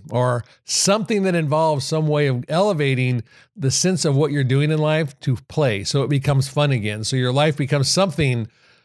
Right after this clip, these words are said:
somewhat more enjoyable in that regard. And so for me, I know, like, having a s-, a seven-month-old puppy and having my seven-year-old dog, getting to play with the dogs always makes me feel like I've got a sense of play just because of the energy they put into the room and the energy they have in the space. For me, a lot of times,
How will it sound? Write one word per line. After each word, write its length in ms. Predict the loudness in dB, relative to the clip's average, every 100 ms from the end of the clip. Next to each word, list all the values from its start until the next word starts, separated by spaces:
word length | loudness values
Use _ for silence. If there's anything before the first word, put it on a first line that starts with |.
| -8
somewhat 440 | -2 2 2 2
more 280 | 2 2 2
enjoyable 580 | 2 2 2 2 2 0
in 60 | 0
that 140 | -2
regard. 380 | -2 -2 -2 -2
And 120 | -2
so 140 | -2
for 160 | 0 0
me, 180 | 0 2
I 140 | 2
know, 240 | 2 2 2
like, 200 | 0 -4 -12
having 260 | -4 -2 0
a 40 |
s-, 140 | -2 -2
a 180 | -2 -2
seven-month-old 640 | 0 0 2 0 2 0 2
puppy 420 | 0 2 -2 -4 -10 -20 -16
and 140 | -8 0
having 260 | 0 2
my 260 | 2 2 0
seven-year-old 640 | 0 0 2 2 2 0
dog, 380 | 0 0 0 -2 -10 -14 -4
getting 200 | -2 -2
to 60 |
play 200 | -2 0
with 140 | 0 -2
the 80 |
dogs 380 | -2 0 0 0
always 520 | -4 -2 0 2 0 0
makes 240 | 0 0
me 80 | -2
feel 220 | 0 0
like 180 | 2 0
I've 160 | -2
got 160 | 0 0
a 60 | 0
sense 260 | -2 -4
of 100 | -6
play 460 | -2 0 2 0 -2 -10 -20 -8
just 160 | -4
because 220 | -2 0 0
of 60 |
the 120 | 0
energy 340 | 0 2 2 2
they 160 | 2
put 200 | 0 0
into 180 | 0 0
the 80 | 0
room 260 | 0 0 0
and 60 |
the 40 | 0
energy 200 | -2 -2
they 120 | 0
have 160 | -2
in 60 | -2
the 80 | -6
space. 340 | -4 -4 -2
For 160 | -2 0
me, 200 | 2 2
a 40 |
lot 200 | 2 0
of 60 | 0
times, 440 | -2 0 -2 -4